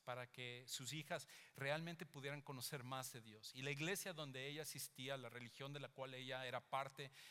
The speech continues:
ella, ella dijo esto, "Entrábamos a este lugar y salíamos de la misma manera". Y había algo dentro de mí donde yo decía, "Ah, cómo quisiera yo encontrar un lugar donde podamos conocer mejor a Dios".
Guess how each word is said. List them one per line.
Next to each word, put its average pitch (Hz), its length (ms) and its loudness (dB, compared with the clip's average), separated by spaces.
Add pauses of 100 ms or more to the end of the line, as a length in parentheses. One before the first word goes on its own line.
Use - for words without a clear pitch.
(140)
ella, 143 360 8
ella 143 200 6
dijo 139 320 2
esto, 139 240 0 (180)
"Entrábamos 170 960 6
a 147 200 6
este 151 240 0
lugar 151 420 4
y 143 80 0
salíamos 135 600 2
de 135 80 0
la 120 100 0
misma 127 340 0
manera". 113 360 -4 (840)
Y 139 100 6
había 170 220 12
algo 202 200 12
dentro 185 320 4
de 165 80 2
mí 156 160 2
donde 139 260 0
yo 139 80 0
decía, 131 300 -2 (120)
"Ah, 139 160 -6 (120)
cómo 160 200 -4
quisiera 147 360 0
yo 135 160 -2
encontrar 131 500 -4
un 135 140 -4
lugar 113 360 -4 (1000)
donde 120 760 -2 (160)
podamos 127 320 0
conocer 117 480 -2
mejor 110 380 -6
a 104 80 -6
Dios". 101 440 -6